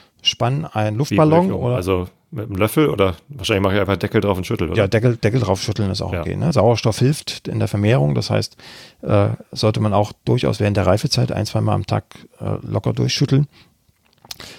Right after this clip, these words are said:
Speaker 1: Aber um, um den Reifezustand zu sehen, ähm, würde ich den Deckel gar nicht draufpacken, sondern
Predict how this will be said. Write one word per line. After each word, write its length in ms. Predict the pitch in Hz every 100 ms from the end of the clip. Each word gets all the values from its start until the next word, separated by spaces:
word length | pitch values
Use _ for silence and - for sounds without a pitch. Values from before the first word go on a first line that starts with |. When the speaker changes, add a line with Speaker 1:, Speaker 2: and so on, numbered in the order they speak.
| -
Speaker 1:
Aber 220 | - 110 104
um, 180 | 127
um 140 | 120 113
den 100 | 110
Reifezustand 640 | 101 127 131 170 - 147
zu 100 | 135
sehen, 360 | 123 131 139 139
ähm, 500 | 110 113 113 107 117
würde 120 | 117
ich 80 | -
den 100 | 120
Deckel 200 | 113 147
gar 120 | 113
nicht 140 | 107 -
draufpacken, 580 | 90 143 - 117 - 143
sondern 480 | 104 120 117 120